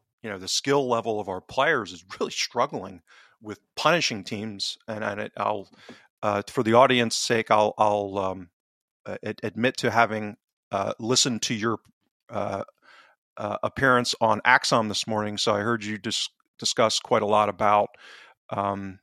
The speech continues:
you know, kind of the, the more directness that we're playing in these over-the-top balls. And, um,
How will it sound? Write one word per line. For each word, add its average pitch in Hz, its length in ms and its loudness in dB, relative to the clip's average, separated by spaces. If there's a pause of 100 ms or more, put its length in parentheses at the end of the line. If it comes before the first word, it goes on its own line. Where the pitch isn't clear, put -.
you 110 80 -6
know, 98 80 -4
kind 117 160 0
of 101 60 -4
the, 98 300 -2
the 98 100 -12
more 110 240 -6
directness 113 560 -4
that 113 140 -10
we're 107 120 -12
playing 107 340 -8
in 98 80 -12
these 92 180 -14
over-the-top 104 720 -6
balls. 98 540 -12 (640)
And, 101 400 -6
um, 98 460 -4